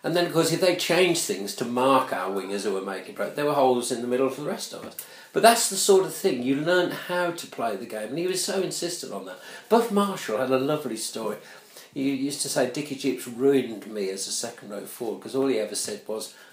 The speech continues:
'Knock the ba-, ball down somewhere my side and I'll deal with it,'" which he did. He, he had the quickest pass from ball available into fly half's hands.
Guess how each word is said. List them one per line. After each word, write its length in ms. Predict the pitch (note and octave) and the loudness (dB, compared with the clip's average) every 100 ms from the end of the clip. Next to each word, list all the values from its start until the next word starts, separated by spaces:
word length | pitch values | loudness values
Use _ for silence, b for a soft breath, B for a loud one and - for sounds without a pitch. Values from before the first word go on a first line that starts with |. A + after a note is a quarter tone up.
| B | B
'Knock 320 | B2+ D3 C#3+ | 0 0 0
the 60 | B2+ | -2
ba-, 400 | A#2+ B2+ A#2 A2+ - | 2 2 0 -8 -6
ball 240 | A#2+ A2 | -6 -4
down 300 | G#2+ A2+ G#2+ | -4 -6 -4
somewhere 500 | - - B2 A#2 A2 | -4 -2 -4 -4 -4
my 220 | G#2 G2+ G#2 | -4 -6 -6
side 400 | - A2 G#2 G2+ | -6 -8 -8 -8
and 140 | B2 | -8
I'll 160 | B2 B2+ | -8 -8
deal 240 | E3+ D#3 | -6 -4
with 160 | G#2 F#2+ | -6 -8
it,'" 180 | F#2 - | -12 -8
which 200 | D#3+ E3+ | -6 -4
he 80 | G3+ | -4
did. 440 | A3+ G#3+ - - - B B B B B | -4 -4 -4 -10 -20 B B B B B
He, 160 | - F3+ F3+ | -4 0 0
he 180 | - F3+ | 0 0
had 340 | D#3+ - - - - - | 0 0 -2 -6 -18 -20
the 120 | - | -18
quickest 580 | - - A3 G#3 F3 - | -4 0 0 0 -2 -4
pass 960 | - D#3+ C3 A2 G2+ G2 - - - - - B B B | -2 2 2 0 -4 -6 -4 -6 -8 -12 -20 B B B
from 180 | B2+ | -4
ball 280 | A#2+ D#3 E3+ | 0 4 6
available 500 | C3+ D3 C3+ B2 B2 | 6 8 8 6 4
into 260 | B2+ A#2+ - | 2 0 -8
fly 320 | - C3+ A#2 | -6 -2 0
half's 320 | A2+ G#2+ G#2 | -2 -2 -4
hands. 460 | - G2+ - - - | -6 -8 -10 -12 -16